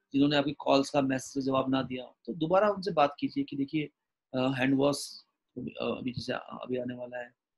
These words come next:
Hand sanitizer की बात कीजिए, women health पे भी offer है, उसकी बात कीजिए कि भाई women health जैसे product पे अभी offer है, Gold facial kit पे भी offer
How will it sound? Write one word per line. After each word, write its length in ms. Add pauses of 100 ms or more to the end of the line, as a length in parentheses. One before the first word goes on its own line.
(340)
Hand 140
sanitizer 480
की 100
बात 280
कीजिए, 220
women 260
health 200
पे 80
भी 120
offer 340
है, 120 (380)
उसकी 220
बात 280
कीजिए 340
कि 80
भाई 180
women 160
health 180
जैसे 200
product 340
पे 100 (420)
अभी 180
offer 300
है, 140
Gold 280
facial 260
kit 140
पे 120
भी 100
offer 280